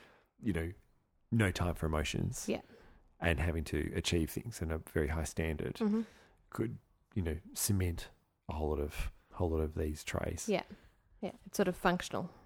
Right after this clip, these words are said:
Speaker 1: Yeah. If, it definitely
Speaker 2: Mm.
Speaker 1: functional. I mean, and I would view a lot of these, a lot of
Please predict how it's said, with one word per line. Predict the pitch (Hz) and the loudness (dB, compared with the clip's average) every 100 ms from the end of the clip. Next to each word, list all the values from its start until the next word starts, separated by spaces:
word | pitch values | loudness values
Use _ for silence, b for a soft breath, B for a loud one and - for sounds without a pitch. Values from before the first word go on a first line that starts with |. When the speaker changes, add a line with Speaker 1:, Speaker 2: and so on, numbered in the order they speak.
| - | -4
Speaker 1:
Yeah. | 107 104 - | 4 4 8
If, | - 131 | 12 12
it | - 139 | 12 12
definitely | 135 - 127 95 | 12 12 12 10
Speaker 2:
Mm. | |
Speaker 1:
functional. | - 95 87 82 73 - B B B B - B B | 8 6 6 4 2 -2 B B B B -20 B B
I | |
mean, | 165 | 12
and | 160 151 | 12 12
I | |
would | 143 107 | 12 12
view | 98 92 | 12 12
a | |
lot | 82 78 | 12 12
of | 80 80 | 10 8
these, | 85 80 73 - - | 8 8 6 0 0
a | 98 | 8
lot | 90 80 | 12 12
of | 78 82 - | 10 6 -2